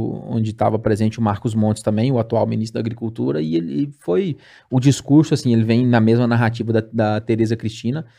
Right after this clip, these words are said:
é, de um discurso da pujança, de um, de um discurso da importância, de um discurso da grandeza do Brasil frente ao mundo e, e da responsabilidade que o Brasil tem,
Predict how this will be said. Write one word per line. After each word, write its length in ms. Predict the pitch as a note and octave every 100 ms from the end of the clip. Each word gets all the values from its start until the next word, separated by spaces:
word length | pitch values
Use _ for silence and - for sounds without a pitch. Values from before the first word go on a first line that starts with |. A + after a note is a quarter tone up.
| _ _
é, 500 | - G#2+ A2 G#2+ G#2+ B2
de 140 | A#2
um 140 | B2+
discurso 1300 | B2+ C3+ - - C3 C3+ - D#3 D3 C#3+ C3 A2+ - - _ _ _ _ _ _ -
da 140 | B2
pujança, 680 | A2+ B2+ A#2 G2+ A2+ C3 B2+
de 120 | A#2
um, 60 | A#2
de 220 | A2+ A#2
um 80 | A#2
discurso 440 | A#2 A#2 A#2 -
da 100 | A#2
importância, 680 | A#2 A#2+ - - A2 A#2+ A#2
de 80 | A#2+
um 40 |
discurso 360 | A#2 - A2+ A2+
da 100 | A2
grandeza 540 | A2+ A2 G#2+ A#2 A#2+
do 100 | A#2
Brasil 380 | A#2 A2 G#2 A2
frente 320 | - A2+ A2+
ao 100 | A2+
mundo 400 | G#2+ A#2 C#3+ C#3 - _ -
e, 400 | A#2+ B2 A#2 A#2 -
e 120 | - A#2
da 140 | A#2
responsabilidade 1300 | F#2+ C#3 - - D3 C3+ C3+ C3 A#2 A2+ C#3 F#3 E3
que 120 | -
o 40 | C3+
Brasil 420 | C3 B2 A2+ C#3
tem, 320 | A#2+ C3